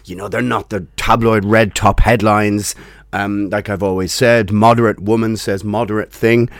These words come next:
is not gonna get much clicks. And he always says to me, you know, um, "Be reasonable with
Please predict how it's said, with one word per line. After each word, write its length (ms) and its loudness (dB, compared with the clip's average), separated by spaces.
is 100 -2
not 160 0
gonna 160 -2
get 220 -2
much 240 -10
clicks. 360 -4
And 120 -4
he 80 0
always 260 0
says 240 -2
to 120 -12
me, 160 -2
you 300 -4
know, 420 0
um, 580 0
"Be 480 0
reasonable 840 -2
with 580 -6